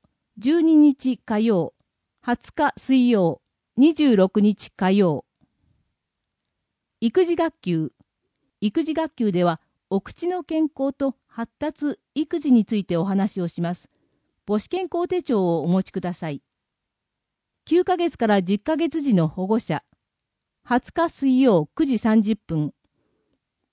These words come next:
一歳六ヶ月から二歳児の保護者。二十七日水曜九時三十分。三歳児健康診査。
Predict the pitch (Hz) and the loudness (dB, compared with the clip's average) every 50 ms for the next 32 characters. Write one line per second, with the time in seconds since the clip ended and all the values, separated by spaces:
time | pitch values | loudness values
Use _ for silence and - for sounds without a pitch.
0 | _ _ _ _ _ _ - 285 349 - - - 330 254 220 196 208 208 - 262 | _ _ _ _ _ _ -6 -6 -6 -4 -2 -2 0 0 2 2 0 -2 -2 -4
1 | 262 247 226 - - 214 190 180 180 180 - - 202 202 - - 330 330 311 226 | -4 -4 -4 -4 -4 -4 -2 0 0 -2 -2 -2 -2 0 0 0 0 0 0 0
2 | 214 190 175 165 185 185 165 - 190 190 - - 165 151 - _ - _ _ _ | 0 0 0 0 -2 -2 -4 -4 -6 -6 -6 -6 -8 -8 -10 _ -20 _ _ _
3 | _ _ _ _ _ _ _ _ _ _ - 302 359 359 - 302 277 233 202 196 | _ _ _ _ _ _ _ _ _ _ 0 0 0 0 0 0 2 2 2 2
4 | 214 220 247 240 214 185 165 - - - - - 233 240 233 226 226 220 185 156 | 2 2 4 4 4 2 0 -2 -10 -20 -10 -6 -2 -2 0 0 0 0 0 0
5 | - - _ _ _ - 330 330 294 269 226 - 233 208 214 214 190 208 208 - | -2 -6 _ _ _ -4 -2 -2 -2 -2 -2 -2 0 2 2 0 0 -4 -8 -10
6 | _ - 151 151 151 - _ _ _ _ _ _ _ _ _ _ _ _ _ _ | _ -6 -4 -4 -4 -6 _ _ _ _ _ _ _ _ _ _ _ _ _ _
7 | _ _ _ _ _ _ _ _ _ _ _ _ _ _ _ _ _ _ _ _ | _ _ _ _ _ _ _ _ _ _ _ _ _ _ _ _ _ _ _ _
8 | - - 339 349 370 - 415 370 392 285 202 214 - - 240 240 240 - 247 254 | -6 -4 -2 -2 -2 0 0 0 0 0 0 -2 -2 0 0 0 0 0 -2 -2
9 | 254 247 - - 240 214 - - - 160 - | -2 -2 -2 -2 -2 -2 -2 -4 -6 -8 -8